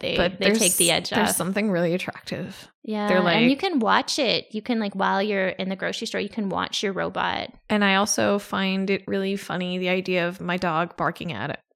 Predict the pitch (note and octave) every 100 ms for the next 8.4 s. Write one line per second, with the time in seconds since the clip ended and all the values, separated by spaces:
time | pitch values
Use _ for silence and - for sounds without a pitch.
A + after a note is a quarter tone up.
0 | _ - - G#3+ G#3+ G3+ - F#3 F3+ F#3+
1 | - - - - B3 A3+ A3 G3+ A#3+ A#3
2 | C4 C4+ A#3 A3 A#3 A#3 G#3 - G3 G3+
3 | G3 F#3 - E3+ F3+ A3+ B3+ G3 F#3 F3
4 | F#3 F#3 F3 E3 E3 F3 E3+ D#3+ - -
5 | F3 D#3+ - E3+ E3 F3 F3+ F3 E3+ F3
6 | G3+ G3+ G#3 B3 B3 A#3+ A3+ G3+ G3 F#3
7 | G#3+ G#3 G#3+ A3 A3 F#3+ F#3+ F#3 F#3 G#3
8 | G3+ A3+ G3+